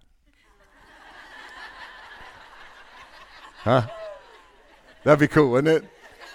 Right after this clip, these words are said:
But let's think about him for a minute.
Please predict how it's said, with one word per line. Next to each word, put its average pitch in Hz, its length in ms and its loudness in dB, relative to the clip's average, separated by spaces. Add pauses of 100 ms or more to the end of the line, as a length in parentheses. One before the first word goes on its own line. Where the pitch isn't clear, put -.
(3750)
But 151 160 4
let's 190 200 8
think 220 200 2
about 139 240 6
him 120 100 -2
for 113 160 -8
a 110 40 -6
minute. 92 340 -8